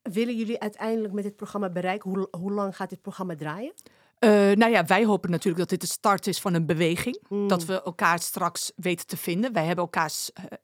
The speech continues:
Speaker 2: e-mailadressen straks. En we kennen allemaal mensen. We hebben tafels georganiseerd rondom een hoofdvraag. Zeg maar allemaal verschillende vragen die betrekking hebben op het voedselsysteem. En hebben we allemaal verschillende mensen met verschillende achtergronden aan tafel bij elkaar gezet.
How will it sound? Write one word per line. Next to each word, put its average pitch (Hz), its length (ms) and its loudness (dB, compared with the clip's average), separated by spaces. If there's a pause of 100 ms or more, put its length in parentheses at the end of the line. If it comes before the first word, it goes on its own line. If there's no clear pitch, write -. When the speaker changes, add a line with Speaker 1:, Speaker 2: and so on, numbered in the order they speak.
(140)
Speaker 2:
e-mailadressen 220 720 0
straks. - 520 -2
En 160 240 -2 (280)
we 175 140 0
kennen 196 260 4
allemaal 180 240 2
mensen. 175 300 -2
We 202 80 -6
hebben 165 220 -8
tafels 208 380 0
georganiseerd 175 720 -2
rondom 165 400 -2
een 147 120 -4
hoofdvraag. 190 640 -2
Zeg - 180 -12
maar - 100 -12
allemaal - 180 -10
verschillende - 640 -8 (240)
vragen 160 360 -6
die 170 100 -2
betrekking 165 500 -6
hebben - 180 -6
op - 80 -10
het - 120 -16
voedselsysteem. 226 760 -2 (340)
En 214 120 2
hebben 196 180 2
we - 60 4
allemaal 302 200 0
verschillende 226 520 -4
mensen 202 300 -4
met 196 120 -2
verschillende 196 400 -4
achtergronden - 680 -2
aan 190 160 0
tafel 185 340 -2
bij 160 120 0
elkaar - 300 -2
gezet. - 360 -12